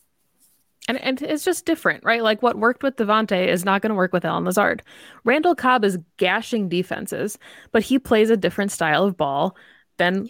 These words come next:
Lazard or Watson or Sammy Watkins. Like, all these guys have different skill sets, and the offense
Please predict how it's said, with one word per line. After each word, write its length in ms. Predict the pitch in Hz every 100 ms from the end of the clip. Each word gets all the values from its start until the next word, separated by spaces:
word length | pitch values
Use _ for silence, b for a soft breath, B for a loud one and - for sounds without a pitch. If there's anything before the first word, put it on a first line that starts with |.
| -
Lazard 520 | 196 180 151 139 160
or 80 | 196
Watson 520 | 156 147 - 190 190
or 80 | 196
Sammy 280 | - 165 180
Watkins. 360 | 170 165 196
Like, 120 | 196 202
all 160 | 190 247
these 220 | 311 254
guys 200 | 214 226
have 140 | 220 185
different 280 | 196 190
skill 200 | 180 226
sets, 280 | 226 196 180 -
and 280 | 185 180 - B B B
the 80 | 226
offense 500 | 185 196 269 269 -